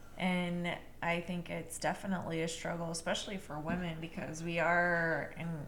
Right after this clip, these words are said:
I say this all the time, but we are the nurturers. We are the ones that, like, are the caregivers.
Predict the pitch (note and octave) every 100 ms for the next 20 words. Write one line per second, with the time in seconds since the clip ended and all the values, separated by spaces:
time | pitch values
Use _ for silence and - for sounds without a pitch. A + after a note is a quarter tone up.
0 | - F3 E3+ F3 D#3+ D#3+ D3+ D3+ - E3
1 | D#3+ D3+ E3 E3+ E3+ D#3+ D#3+ E3 E3 D#3+
2 | D#3+ E3+ E3 D#3+ D#3+ D#3 D#3 D3+ D#3 -
3 | - D#3+ - - D#3+ - - - D#3 D#3
4 | D3+ D3+ G3+ A3 D#3+ D3+ D3+ D3+ E3